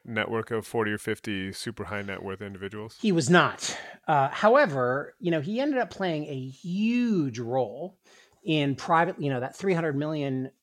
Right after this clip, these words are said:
Speaker 2: dollars that Priscilla and Mark donated to election administration,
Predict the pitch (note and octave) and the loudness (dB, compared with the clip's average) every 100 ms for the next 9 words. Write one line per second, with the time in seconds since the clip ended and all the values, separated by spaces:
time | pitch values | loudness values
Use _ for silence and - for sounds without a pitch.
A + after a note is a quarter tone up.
0 | _ - C#3+ D#3+ D3+ C3 A#2+ A2 A#2+ - | _ -4 2 4 4 2 -4 -4 -4 -4
1 | _ C3 - E3 C#3+ B2+ B2+ C#3+ B2 B2 | _ -10 -6 -2 -2 -2 -4 -4 -4 -2
2 | C3 C3 - - - _ _ _ - A#2 | -2 -2 -4 -12 -18 _ _ _ -12 -2
3 | D3 D#3+ C3 A2+ A2+ - C#3 B2 B2 - | 0 2 -2 -2 -6 -6 -6 -4 -4 -6
4 | B2 A#2 - C3 C#3+ - G2+ G2 G2 | -6 -6 -6 -6 -4 -6 -8 -10 -12